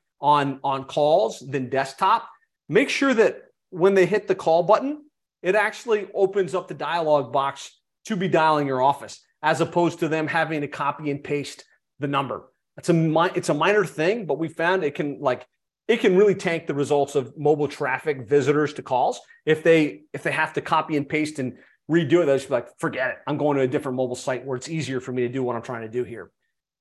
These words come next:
Um, so that's just something to, to look, look at as well. And then I talked about this as we were going through the live examples, but it's really, really important. Um, only five to ten percent of your visitors are gonna take the action that you want, call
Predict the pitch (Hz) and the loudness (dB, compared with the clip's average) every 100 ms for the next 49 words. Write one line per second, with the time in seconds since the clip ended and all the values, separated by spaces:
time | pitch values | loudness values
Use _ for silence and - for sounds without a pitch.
0 | _ - - 165 147 143 - 147 - 135 | _ -20 -8 0 2 2 -2 -8 -6 -8
1 | 139 131 131 123 - 135 135 131 131 - | -6 -4 -4 -4 -6 -4 -2 -4 -8 -6
2 | 151 147 131 120 - - 131 135 156 120 | -4 -2 -2 -4 -8 -10 -8 -2 0 0
3 | 95 - _ _ _ _ _ _ _ _ | -2 -14 _ _ _ _ _ _ _ _
4 | _ _ _ _ _ 180 208 196 170 - | _ _ _ _ _ 0 2 2 0 -14
5 | _ _ - - 247 247 247 208 190 196 | _ _ -2 2 4 4 4 4 4 4
6 | 180 165 143 170 151 165 160 160 131 131 | 2 2 -2 0 2 0 -2 -4 -4 -2
7 | 135 135 113 123 123 120 120 143 135 131 | -4 -4 -8 -8 -8 -8 -6 2 2 2
8 | 131 147 185 180 160 151 151 123 - 143 | -4 0 2 4 4 2 2 0 -2 -4
9 | 120 123 101 _ _ _ _ 131 131 135 | -4 -6 -12 _ _ _ _ -2 0 -2
10 | - _ _ _ _ - 196 269 247 190 | -10 _ _ _ _ 0 4 4 4 4
11 | 190 156 165 165 147 - 143 135 127 147 | 2 0 -4 -4 -2 0 0 0 4 4
12 | 131 117 120 127 135 127 151 147 135 131 | 4 -2 -4 -4 -4 -2 -4 -2 -2 -2
13 | - 131 123 127 117 110 - - 156 139 | -6 -12 -10 -10 -10 -12 -12 2 6 8
14 | 135 135 | 6 4